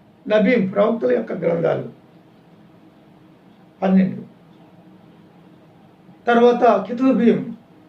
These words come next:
పోయిట్రీ, పోయిట్రీ. ఇందులో మనం అనుకుంటాం కీర్తన ఒకటే పోయిట్రీ అనుకుంటాం, మిగిలినంతా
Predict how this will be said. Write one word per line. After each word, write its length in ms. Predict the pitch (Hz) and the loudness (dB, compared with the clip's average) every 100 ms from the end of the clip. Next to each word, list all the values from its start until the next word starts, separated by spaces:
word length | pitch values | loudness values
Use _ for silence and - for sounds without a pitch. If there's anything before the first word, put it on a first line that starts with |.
| - | -8
పోయిట్రీ, 560 | 233 190 - 175 - - - - - - _ - _ - - - - - - - - - - - _ - _ | -8 -8 -10 -12 -12 -16 -20 -20 -20 -20 _ -20 _ -20 -20 -20 -20 -20 -20 -20 -20 -20 -20 -20 _ -20 _
పోయిట్రీ. 480 | 202 196 - 180 - - - - - - - - - - - _ - - - - - _ - - - - - - | -8 -8 -10 -14 -14 -20 -20 -20 -20 -20 -20 -20 -20 -20 -20 _ -20 -20 -20 -20 -20 _ -20 -20 -20 -20 -20 -10
ఇందులో 300 | 214 233 254 190 - - - - - - _ _ - - - - _ - - - _ | 2 4 6 4 0 -2 -6 -12 -20 -20 _ _ -20 -20 -20 -20 _ -20 -20 -20 _
మనం 180 | 226 226 | 0 2
అనుకుంటాం 460 | 214 226 247 233 190 | 2 0 -2 -2 -4
కీర్తన 400 | 226 233 254 233 | -2 -2 0 0
ఒకటే 560 | 214 - 240 208 175 - | -2 -4 -4 -4 -8 -4
పోయిట్రీ 340 | 220 226 - 220 | -2 -2 -2 -4
అనుకుంటాం, 520 | 190 165 160 165 80 - _ - - - _ _ - - _ - - - - - - - | -4 -6 -8 -14 -18 -20 _ -20 -20 -20 _ _ -20 -20 _ -20 -20 -20 -20 -20 -20 -6
మిగిలినంతా 960 | 202 240 254 240 226 - 233 180 165 | 0 2 2 2 0 0 2 2 -2